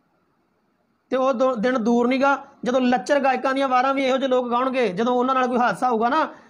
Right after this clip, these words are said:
ਤੇ ਇਹੋ ਜਿਹੇ ਲੋਕ ਲੱਚਰ ਗਾਇਕਾਂ ਨੂੰ ਵੀ ਗੁਰੂ ਘਰਾਂ ਦੇ ਵਿੱਚ ਲੈ ਆਉਣਗੇ। ਉਹ ਬਖਸ਼ ਦਿਓ, ਰਹਿਮ ਕਰੋ, ਦੱਲਿਓ,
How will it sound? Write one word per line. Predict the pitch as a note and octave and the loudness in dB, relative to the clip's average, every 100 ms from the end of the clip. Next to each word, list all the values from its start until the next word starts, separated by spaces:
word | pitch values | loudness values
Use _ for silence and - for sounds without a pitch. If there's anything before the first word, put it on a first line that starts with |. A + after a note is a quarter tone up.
| - | -4
ਤੇ | |
ਇਹੋ | B3+ B3+ | 0 0
ਜਿਹੇ | C4+ | 2
ਲੋਕ | B3+ C4+ | 0 0
ਲੱਚਰ | B3+ C#4 | -2 -2
ਗਾਇਕਾਂ | C4 C4 B3 C#4 | 0 0 0 0
ਨੂੰ | C#4+ | 0
ਵੀ | |
ਗੁਰੂ | B3+ C4 | 0 0
ਘਰਾਂ | C4+ B3 | 0 0
ਦੇ | A#3+ | 0
ਵਿੱਚ | B3 B3 | 0 0
ਲੈ | A#3+ | 0
ਆਉਣਗੇ। | C#4 C#4 B3+ D3 - _ _ _ _ _ _ _ _ _ _ _ _ _ _ _ _ _ _ _ _ _ - | 0 0 0 -2 -12 _ _ _ _ _ _ _ _ _ _ _ _ _ _ _ _ _ _ _ _ _ -10
ਉਹ | G3 | -4
ਬਖਸ਼ | A#3 - | -4 -2
ਦਿਓ, | C#4 C4+ | 0 0
ਰਹਿਮ | A#3+ C#4 | 0 0
ਕਰੋ, | C4+ C4+ A#3+ | 2 2 0
ਦੱਲਿਓ, | F#3+ A#3+ C#4+ D4 F3 - | 0 2 2 2 -2 -10